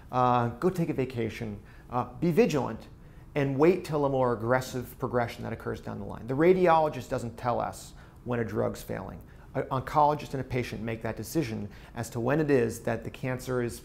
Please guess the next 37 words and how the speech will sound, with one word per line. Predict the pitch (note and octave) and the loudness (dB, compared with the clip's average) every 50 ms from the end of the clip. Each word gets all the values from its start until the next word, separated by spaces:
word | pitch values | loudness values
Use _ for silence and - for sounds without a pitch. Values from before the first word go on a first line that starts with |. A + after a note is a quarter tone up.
| - - - - - | -18 -20 -20 -16 -8
causing | - B2 A#2+ A#2 A#2+ B2 A#2+ | -2 0 0 0 -2 -6 -8
symptoms, | - - A3+ A3+ - - F#3 F3+ F3+ F3+ E3 D#3 | 0 2 2 2 2 0 0 0 0 -2 -2 -2
maybe | D3+ C#3+ C#3 C3 | -2 0 0 0
has | B2 A#2+ A#2+ B2 | -2 -4 -4 -4
a | |
new | A#2+ A#2+ A#2 | -6 -4 -4
metastasis, | A2 - - - C#3+ D3 C#3+ - - C3 B2+ - - C3 B2+ - - - - - - - - - | -6 -6 -6 -6 -4 -4 -4 -6 -8 -12 -10 -6 -6 -6 -6 -6 -10 -14 -18 -20 -20 -20 -16 -8
and | - C3+ | -4 -2
we | B2+ B2 | -2 -2
need | A#2+ | -2
to | A#2+ A2+ | -2 -6
change | - - A2+ G#2+ G#2+ - | -6 -6 -6 -6 -6 -8
course. | - - G#2+ - - - - - - - - - - - - - - - | -10 -8 -10 -10 -10 -12 -16 -18 -20 -20 -20 -20 -20 -18 -18 -14 -4 0
That | F3+ G#3+ G#3+ G#3+ - - | 0 0 0 -2 -6 -4
period | - G#3+ G#3+ G3+ F#3 E3 D3 C3 | 0 4 6 6 8 8 6 6
of | C3 B2 B2+ - | 4 4 2 0
treatment | - - - D3 D3 C#3 C#3 B2+ A#2+ | -10 -2 -2 -2 -2 -2 -6 -6 -4
beyond | C3 C3 B2 B2 A#2+ A2+ | -4 -4 -4 -4 -4 -6
progression, | - B2 A2+ B2+ B2+ B2 B2 - C3 B2 A2 - - - - - - - - - - - - - - - - - - - - - - - - | -8 -6 -4 -2 -2 -2 -4 -6 -8 -10 -10 -12 -16 -18 -20 -20 -20 -20 -20 -20 -20 -18 -18 -18 -18 -18 -20 -20 -20 -20 -20 -20 -20 -14 -6
I | G#3 | -4
mean, | G#3+ G#3 | -2 0
that's | A#3 B3+ B3+ B3+ | 0 0 0 -2
standard | - - G#3+ F#3 D#3+ C#3+ C#3 | 2 2 4 4 4 0 -2
of | C3+ | -4
care. | - - G#3 G#3+ F#3+ - - A2 | -4 -2 -2 -2 -2 -2 -4 0
That's | E3 F3 F#3+ - - | 2 2 2 2 -2
about | F3+ - D3 C3+ B2+ C3 - - - - | 0 2 2 2 2 2 -2 -6 -8 -2
finding | - D3+ D#3+ E3 E3 D#3+ D3+ C#3 | 0 2 2 2 2 0 0 -2
the | B2 | -4
clinical | - - - F3 D3+ C#3+ C3+ C3+ | -4 -4 -2 -2 -2 0 -2 0
moment | C3 C#3+ F#3 A3 G3+ C#3 A#2+ A#2+ B2 | 4 6 6 6 6 6 2 0 -2
when | C3+ C3 | -4 -4
we | B2+ B2+ | -2 -2
need | B2 B2 | -2 -2
to | B2+ A2+ | -4 -6
change | - - A2+ A2 - - | -6 -6 -6 -6 -6 -8
course. | - A2+ A2+ - - - - | -8 -8 -8 -8 -8 -12 -18